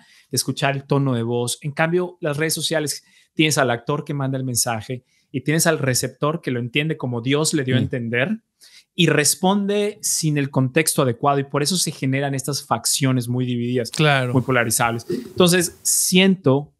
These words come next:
Speaker 1: siento yo, eso no lo sé, quizás la próxima vez que me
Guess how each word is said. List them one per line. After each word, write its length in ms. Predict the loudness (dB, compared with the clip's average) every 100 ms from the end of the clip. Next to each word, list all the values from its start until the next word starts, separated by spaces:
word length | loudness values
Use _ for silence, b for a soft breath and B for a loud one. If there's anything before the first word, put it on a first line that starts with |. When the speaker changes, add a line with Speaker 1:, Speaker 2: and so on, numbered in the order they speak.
| -6
Speaker 1:
siento 520 | -2 4 4 4 2
yo, 300 | -2 -4 -10 _ _ _ _ -2
eso 440 | 0 2 2 0 -2
no 160 | 0
lo 80 | 2
sé, 440 | 4 2 2 -8 _
quizás 520 | -6 0 2 2 -4 -8
la 160 | -6
próxima 220 | -4 -2 -2
vez 140 | -2
que 100 | -2
me 340 | -2 -4 -6